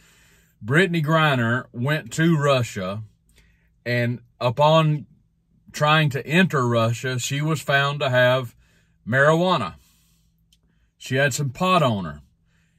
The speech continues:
and that was illegal. No matter how you feel about the law, it was illegal.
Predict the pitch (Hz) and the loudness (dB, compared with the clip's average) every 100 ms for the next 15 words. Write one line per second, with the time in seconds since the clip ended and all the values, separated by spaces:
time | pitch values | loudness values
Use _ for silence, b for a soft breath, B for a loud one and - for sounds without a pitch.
0 | _ 107 113 113 123 135 131 113 147 170 | _ -4 0 0 -2 -2 -4 -2 0 4
1 | 190 190 131 85 78 _ _ _ _ _ | 4 4 0 -4 -10 _ _ _ _ _
2 | _ _ - 120 170 185 175 165 165 127 | _ _ -6 0 2 4 4 4 2 0
3 | 170 160 147 127 123 151 156 123 135 120 | 0 2 0 0 0 4 4 4 0 -6
4 | - - 135 131 127 143 135 151 165 123 | -12 -8 -8 -6 -6 -4 -2 -2 -2 -2
5 | 110 120 | -6 -8